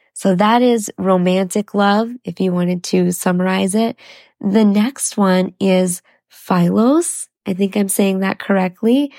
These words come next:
Philos love, P H I L O S. This can be described as brotherly love. And brotherly doesn't just have to be male to male. Another way to think of this is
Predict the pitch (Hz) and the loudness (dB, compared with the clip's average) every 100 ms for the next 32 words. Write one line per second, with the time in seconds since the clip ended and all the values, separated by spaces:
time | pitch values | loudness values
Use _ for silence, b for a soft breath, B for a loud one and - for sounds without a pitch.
0 | B - - 185 180 185 208 214 226 220 | B -20 -2 0 2 2 0 -2 -2 0
1 | 240 - - 226 233 208 202 208 - - | 0 -6 -6 -4 0 2 2 0 -6 -8
2 | - 190 202 214 196 180 175 196 - 190 | -4 -2 0 -2 0 2 2 -2 -2 0
3 | 190 - 180 175 220 247 - B B B | 0 0 0 0 -2 -6 -12 B B B
4 | B B 208 240 320 - 359 254 208 202 | B B 0 0 0 -4 0 2 2 0
5 | - - 190 196 180 190 - 185 175 - | -2 -2 0 -2 -2 -4 -4 -6 -10 -14
6 | _ _ _ 202 - 196 202 226 233 233 | _ _ _ -14 -2 0 2 2 2 2
7 | 226 226 233 240 226 _ b _ _ _ | 2 2 2 0 -4 _ b _ _ _
8 | - 202 185 220 254 254 226 196 - 208 | -6 -4 0 2 2 2 0 0 0 0
9 | 202 - 190 196 - 190 185 - 185 175 | 0 -2 -4 -4 -2 -2 -2 -2 0 2
10 | 175 175 - 185 180 180 180 180 - 180 | 4 2 0 0 2 4 4 2 -2 -2
11 | 175 170 170 170 175 180 190 202 202 185 | 2 2 2 0 0 0 2 2 2 0
12 | 190 185 180 185 - - 190 175 170 | -2 0 0 0 -2 0 2 2 0